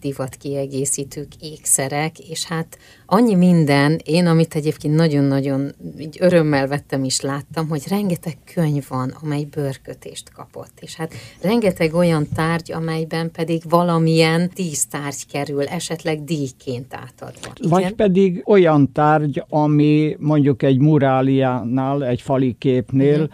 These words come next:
Speaker 2: hogyha valaki ránéz, akkor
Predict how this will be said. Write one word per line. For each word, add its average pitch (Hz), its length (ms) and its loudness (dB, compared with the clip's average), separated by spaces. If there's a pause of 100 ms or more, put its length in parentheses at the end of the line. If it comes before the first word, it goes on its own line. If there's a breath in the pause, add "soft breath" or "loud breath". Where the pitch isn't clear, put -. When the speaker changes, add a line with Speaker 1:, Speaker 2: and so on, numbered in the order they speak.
(100)
Speaker 2:
hogyha 127 800 0 (120)
valaki 139 520 2
ránéz, 135 880 4 (200)
akkor 139 880 0